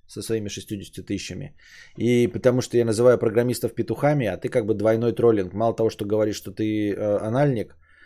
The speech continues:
ой, в смысле программист, так и еще и что и зарабатываешь, э, в десять раз больше меня.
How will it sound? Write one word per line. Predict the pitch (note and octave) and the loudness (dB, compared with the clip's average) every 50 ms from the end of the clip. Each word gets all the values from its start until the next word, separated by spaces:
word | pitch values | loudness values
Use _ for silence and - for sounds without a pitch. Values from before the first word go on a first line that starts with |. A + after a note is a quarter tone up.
| - _ - _ - _ - | -20 _ -20 _ -20 _ -4
ой, | - A#2 A#2 G#2 | 2 4 4 4
в | F#2+ | 2
смысле | - G#2+ G2 - G#2+ | 0 -6 -6 -6 -4
программист, | - A2 G2 G2+ A2 A2 G#2+ G2 F2 - - | -4 -2 0 0 -2 -2 -2 -4 -6 -8 -10
так | - F2 - | -12 -8 -4
и | A2 G#2+ G#2+ | -4 -2 -2
еще | G#2 - - B2 | -4 -4 -4 -2
и | B2+ B2 | -2 -2
что | A#2+ - - A#2 | -2 -2 -4 -4
и | G#2+ | 0
зарабатываешь, | G2+ A#2 A#2+ A#2 A2 A2+ A2 - - F#2+ F#2+ F#2+ F2+ - - - | 2 2 2 4 4 4 2 2 2 -2 -2 -2 -4 -6 -6 -4
э, | G2 F#2+ F#2 | -4 -2 -2
в | F#2 F#2 | -4 -2
десять | G2 G2+ F#2 - - - | -4 -4 -4 -4 -4 -4
раз | G2 F#2+ F2 | -4 -4 -2
больше | F2 F#2+ F2+ E2+ - - F2+ | -2 -4 -4 -4 -6 -10 -10
меня. | F#2 F2+ F2 E2+ - - | -8 -8 -8 -10 -12 -14